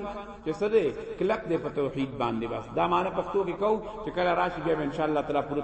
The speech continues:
تشریح درته کوم. وما کان من المشرکین، نو دا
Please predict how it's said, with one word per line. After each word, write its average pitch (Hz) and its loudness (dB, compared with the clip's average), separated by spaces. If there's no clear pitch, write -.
تشریح 127 -4
درته 110 -4
کوم. 110 -2
وما 160 8
کان 147 2
من 151 4
المشرکین، 139 0
نو 170 6
دا 151 4